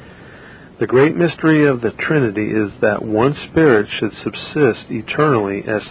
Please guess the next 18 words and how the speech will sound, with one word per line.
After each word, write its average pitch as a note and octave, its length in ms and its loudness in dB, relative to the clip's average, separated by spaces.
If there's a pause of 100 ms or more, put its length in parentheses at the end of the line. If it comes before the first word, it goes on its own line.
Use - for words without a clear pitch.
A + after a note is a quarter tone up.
three C3 200 2
distinct A#2 640 -6
persons. A#2 520 0 (640)
The G#2 80 -2
mystery C#3 420 2
of C#3+ 80 2
the A#2+ 80 2
person A#2+ 460 0
of F#2+ 160 -6
Christ B2+ 460 0 (120)
is G#2+ 120 -2 (100)
that G#2 260 -4
two C3+ 180 0 (160)
separate A2+ 360 0 (160)
spirits, A#2+ 500 0 (680)
divine A2 420 0
and F#2+ 160 -4
human, G#2+ 460 -4